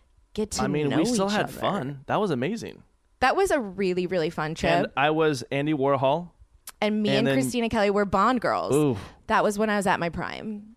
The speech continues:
Speaker 2: That is prime.
Speaker 1: I peaked way too soon.
Speaker 2: I should post that picture today. So these, uh, anyone listening right now can see what we're talking about.
Speaker 1: One hundred percent.
Speaker 2: Right? We'll do so, we'll do that kind of stuff. It'll be fun.
Speaker 1: We'll do, like, maybe I should make a collage of all these photos of
Speaker 2: Yes. Okay.
Speaker 1: I'm
Speaker 2: Good.
Speaker 1: not mad at that idea.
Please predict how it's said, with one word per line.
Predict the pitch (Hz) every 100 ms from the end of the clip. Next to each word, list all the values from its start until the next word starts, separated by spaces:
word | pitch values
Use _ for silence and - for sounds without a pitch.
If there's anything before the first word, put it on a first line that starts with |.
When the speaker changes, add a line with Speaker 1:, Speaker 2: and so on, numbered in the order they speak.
| _
Speaker 2:
That | -
is | 110 107
prime. | 107 101 107
Speaker 1:
I | 208
peaked | - 226 -
way | 190 190
too | 180 180
soon. | - 135
Speaker 2:
I | 147
should | 202 151
post | 147 147
that | 147 -
picture | 143 - 151
today. | 147 - 120 120 147 160 _
So | - 131 120
these, | 120 127 120
uh, | 120 113 107 - - _
anyone | 135 127 123
listening | 123 117 127
right | 120
now | 117 117
can | 117
see | - 127 120 113
what | 110
we're | 107
talking | 113 104 -
about. | 80 202
Speaker 1:
One | 220
hundred | 214 214 226 220 196
percent. | 127 151
Speaker 2:
Right? |
We'll | 156
do | 160
so, | 160 170
we'll | 156 156
do | 160
that | 143
kind | 139
of | 107
stuff. | 87
It'll | 113
be | 113
fun. | 107 98
Speaker 1:
We'll | 220 233
do, | 220
like, | 226 196
maybe | 233 240
I | 254
should | 247 233
make | 208
a | 208
collage | - 196 170 180
of | 185
all | 175
these | 170 180
photos | - 165 170 165
of |
Speaker 2:
Yes. | 131 131 131 - - - _ _ _ _ -
Okay. | 113 117 - -
Speaker 1:
I'm | 208
Speaker 2:
Good. |
Speaker 1:
not | 226 165
mad | 180 180
at | 180
that | 156
idea. | 151 151 143